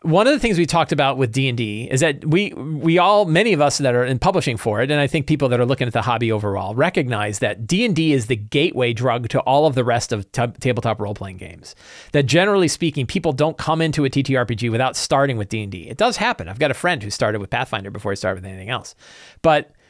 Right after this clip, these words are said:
most of the time when they're coming to an R P G, they're coming to it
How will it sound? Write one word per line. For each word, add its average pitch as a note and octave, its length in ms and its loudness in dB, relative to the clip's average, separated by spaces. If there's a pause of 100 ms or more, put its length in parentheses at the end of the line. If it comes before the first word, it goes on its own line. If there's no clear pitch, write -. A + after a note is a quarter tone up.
(400)
most E3+ 360 4
of A#3+ 60 2
the G#3+ 80 4
time E3+ 200 0
when D3 80 0
they're C3 80 0
coming D3+ 200 0
to C#3+ 60 2
an C3+ 80 0
R A#2+ 120 0
P B2 120 -2
G, A2 140 -2
they're A2 100 -2
coming C#3 320 0
to B2 220 0
it A2+ 200 -4